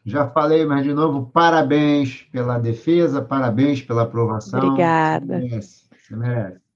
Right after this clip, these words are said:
Speaker 2: Obrigada. Nem acredito. A reta final é sempre, é sempre difícil, né, Hudson? Você sabe bem, já fez mestrado, doutorado.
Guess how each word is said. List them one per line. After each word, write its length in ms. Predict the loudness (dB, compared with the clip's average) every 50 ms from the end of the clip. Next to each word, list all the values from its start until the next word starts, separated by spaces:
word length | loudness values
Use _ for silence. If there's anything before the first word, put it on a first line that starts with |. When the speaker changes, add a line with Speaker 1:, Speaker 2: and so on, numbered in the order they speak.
| -8
Speaker 2:
Obrigada. 540 | -6 -6 -4 0 2 2 2 2 2 0 -2
Nem 140 | -2 0 0
acredito. 400 | 0 2 2 2 2 0 0 0
A 80 | 2 4
reta 240 | 4 4 2 0
final 320 | -2 -2 -2 0 0 0 0
é 20 |
sempre, 380 | -2 -4 -6 -6 -4 -2 -2 0
é 280 | 0 2 2 2 2
sempre 300 | 2 0 -2 -6 -6 -6
difícil, 400 | -8 -6 -6 -4 -4 -4 -6 -4
né, 160 | -2 0 0 0
Hudson? 240 | -2 -6 -10 -14
Você 240 | -14 -10 -6 -2 -4
sabe 340 | -2 2 2 2 2 2 2
bem, 240 | 0 0 0 0 0 -2
já 80 | -4 -2
fez 240 | -2 -2 -2 -2
mestrado, 460 | -2 -6 -6 -4 -4 0 0 0 0 -2
doutorado. 500 | -4 -10 -8 -4 -2 2 2 2 2